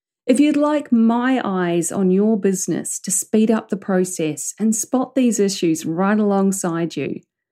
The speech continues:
reach out to me about Ignite, my business and money coaching program. Ignite is for coaches, consultants, and digital creatives, the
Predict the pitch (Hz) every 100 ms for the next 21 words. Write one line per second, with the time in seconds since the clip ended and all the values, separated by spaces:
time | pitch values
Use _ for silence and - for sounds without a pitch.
0 | _ _ _ 196 254 277 - 226 220 -
1 | 202 185 165 175 165 - 190 180 180 160
2 | 135 - - - - 185 175 180 196 175
3 | - 180 165 165 160 - 147 147 - 143
4 | 143 131 127 - - - - _ _ _
5 | _ _ _ _ 254 254 277 311 302 269
6 | - 240 - - 220 220 240 226 214 -
7 | 202 180 180 180 180 190 180 - 180 180
8 | 175 165 165 170 156 180 165 156 151 90
9 | - - -